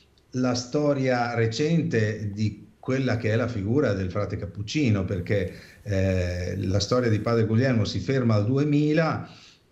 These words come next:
eh, ma ovviamente, eh, i, i, voi, <laughs> voi tutti, io non sono, non sono,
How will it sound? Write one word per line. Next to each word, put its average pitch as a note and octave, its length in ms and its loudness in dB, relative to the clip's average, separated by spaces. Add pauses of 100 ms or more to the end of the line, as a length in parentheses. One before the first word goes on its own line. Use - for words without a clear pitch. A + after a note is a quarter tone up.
eh, A2 460 2
ma A2+ 320 2
ovviamente, A#2 800 2
eh, A2+ 220 0
i, A2+ 600 0
i, A2+ 100 2
voi, B2+ 580 2 (120)
<laughs> A2 140 2
voi B2 300 0
tutti, D3+ 380 0
io B2 160 2
non A2 160 4
sono, A2 500 2
non G#2+ 140 2
sono, A2 520 0